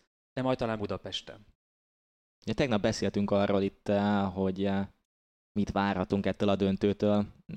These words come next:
Speaker 2: Abban nagyjából megállapodtunk, hogy azért Norman a legnagyobb
Speaker 1: Mhm.
Speaker 2: esélyes.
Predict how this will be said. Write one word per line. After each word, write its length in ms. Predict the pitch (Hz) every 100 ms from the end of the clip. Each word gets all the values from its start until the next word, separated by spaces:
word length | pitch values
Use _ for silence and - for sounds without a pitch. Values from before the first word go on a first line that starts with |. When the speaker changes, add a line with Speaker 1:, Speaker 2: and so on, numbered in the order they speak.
| - -
Speaker 2:
Abban 280 | - 95 104
nagyjából 380 | 107 104 95 95
megállapodtunk, 680 | 95 87 85 - 92 90 87
hogy 120 | 87
azért 260 | 85 82
Norman 440 | - 87 85 87 80 -
a 60 | 92
legnagyobb 300 | 90 87 85
Speaker 1:
Mhm. 80 | 85
Speaker 2:
esélyes. 480 | - 98 101 -